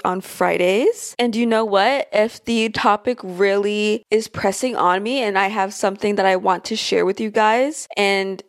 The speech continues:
I just can't, I can't get away from the feeling of wanting to share with you guys, I'll probably be posting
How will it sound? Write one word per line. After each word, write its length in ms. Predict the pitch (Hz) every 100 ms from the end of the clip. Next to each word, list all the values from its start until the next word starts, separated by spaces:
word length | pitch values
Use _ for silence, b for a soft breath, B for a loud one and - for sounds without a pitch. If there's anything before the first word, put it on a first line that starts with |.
| -
I 140 | 196
just 300 | 190 202 -
can't, 560 | - 226 208 190 180 -
I 100 | 202
can't 360 | 202 285 254 202
get 120 | 226
away 160 | 208 220
from 160 | 233
the 100 | 220
feeling 340 | - 220 214 208
of 100 | 190
wanting 260 | 202 202
to 100 | 208
share 260 | 208 208 220
with 120 | 247
you 80 | 214
guys, 320 | 190 180 180 190
I'll 180 | 208
probably 480 | 214 220 196 233 247
be 180 | 233 226
posting 720 | - 233 233 - 220 202 190